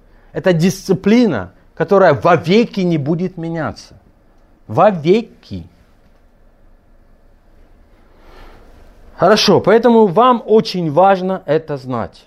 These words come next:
что грех рожденного свыше не отменяет и не останавливает действие завета. Он выводит из доступных ему благ. Но так как Иисус ходатай, понимаете,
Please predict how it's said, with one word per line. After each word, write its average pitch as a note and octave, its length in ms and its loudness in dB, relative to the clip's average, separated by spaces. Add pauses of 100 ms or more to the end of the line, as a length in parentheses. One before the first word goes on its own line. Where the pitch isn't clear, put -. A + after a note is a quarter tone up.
что - 220 -4
грех F#3+ 500 0
рожденного E3+ 580 -4
свыше E3 460 -8
не G3 240 -2
отменяет F3 840 -6 (240)
и A3+ 160 -2
не G#3+ 160 -2
останавливает F#3 1040 -4
действие D3+ 500 -6
завета. B2+ 600 -10 (760)
Он G#3 240 4
выводит F#3+ 880 0 (880)
из G#3 340 -6
доступных A3 840 -4 (220)
ему C3+ 640 -6 (380)
благ. - 260 -12 (540)
Но D#3 120 -4
так A3+ 160 2
как G3+ 200 -2
Иисус F#3 320 -8
ходатай, E3 540 -2 (1000)
понимаете, G2 480 -12